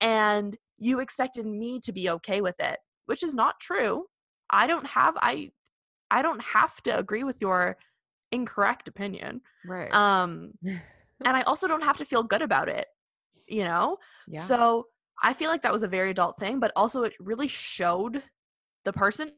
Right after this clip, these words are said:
Speaker 1: I feel like it, there was no impact. It was a very, very good reply, but no impact 'cause they were, like, ten. But,
Speaker 2: Yeah.
Speaker 1: like,
Speaker 2: <laughs>
Speaker 1: but, like, I was like,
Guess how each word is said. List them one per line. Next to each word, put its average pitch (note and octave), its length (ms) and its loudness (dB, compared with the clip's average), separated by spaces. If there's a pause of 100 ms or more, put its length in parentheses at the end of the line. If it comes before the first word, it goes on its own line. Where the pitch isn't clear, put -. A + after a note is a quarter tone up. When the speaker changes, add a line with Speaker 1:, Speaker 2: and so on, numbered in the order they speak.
Speaker 1:
I D#4+ 100 4
feel G#4 140 2
like G4+ 120 2
it, A#3+ 100 -4
there A3 120 4
was G#3 120 0
no G#3+ 200 6
impact. G3 440 -2
It - 60 2
was A3+ 160 -4
a A3 60 0
very, D#4 420 2
very A#3 320 0
good G#3 200 0
reply, F3+ 300 0
but D#3 120 -6
no F3+ 140 -2
impact E3+ 400 -2
'cause F3 120 -10
they D#3 80 -4
were, D#3+ 100 -4
like, E3 140 -4
ten. - 320 -6 (380)
But, G3+ 120 6
Speaker 2:
Yeah. F3 40 2
Speaker 1:
like, F#3+ 280 2 (120)
Speaker 2:
<laughs> - 1600 -6
Speaker 1:
but, A3+ 180 4
like, G#3 220 2
I G3+ 120 2
was G#3 140 -2
like, F#3+ 180 0